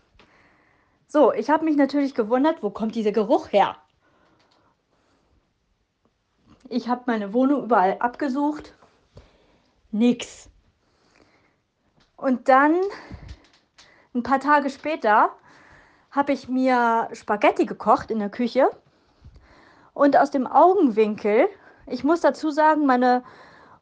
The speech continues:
Oma ist zweitausendzwei gestorben. Mit sechsundsechzig. Die hatte einen ganz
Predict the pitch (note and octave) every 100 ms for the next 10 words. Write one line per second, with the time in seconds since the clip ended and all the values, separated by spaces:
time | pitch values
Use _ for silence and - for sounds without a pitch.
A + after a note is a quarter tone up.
0 | - C#4+ F4+ F4 E4 - C#4+ C4+ - -
1 | - - - B3 C4 B3+ A#3 - A3 A3
2 | F#3+ - E3+ D3 - _ _ _ _ _
3 | _ _ _ _ _ _ _ A#3 G#3 A3
4 | A#3 G#3 G3 G3 - - - - A3+ G#3+
5 | A#3+ A#3 A3+ A3+ - - _ _ _ _
6 | _ _ _ _ _ - A#3 B3+ C4+ C4+
7 | - - -